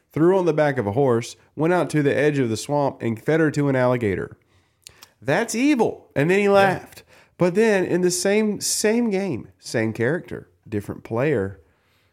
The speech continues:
Speaker 1: you can go and you can help the people in need. You can give money to the poor. You can actually help someone in their faith in that game,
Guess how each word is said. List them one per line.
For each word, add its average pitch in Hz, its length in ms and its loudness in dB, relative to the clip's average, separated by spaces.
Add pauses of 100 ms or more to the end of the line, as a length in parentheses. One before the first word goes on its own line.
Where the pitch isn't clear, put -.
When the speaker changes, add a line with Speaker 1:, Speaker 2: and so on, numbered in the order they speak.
(260)
Speaker 1:
you 117 140 -4
can 120 200 -6
go 117 220 0
and 110 120 -4
you 117 80 -4
can 110 140 -8
help 110 220 -6
the - 60 -16
people 107 340 -6
in 98 100 -8
need. 113 380 -8 (200)
You 113 140 -4
can 117 200 -4
give 110 180 -2
money 110 340 -2
to 113 120 -6
the 101 100 -2
poor. 107 560 -4 (460)
You 117 120 -2
can 127 180 -2
actually 113 400 -2
help 117 260 -2
someone 113 560 -4
in 117 100 -4
their 98 160 -2
faith - 480 -4
in 90 140 -6
that 82 200 -8
game, - 340 -14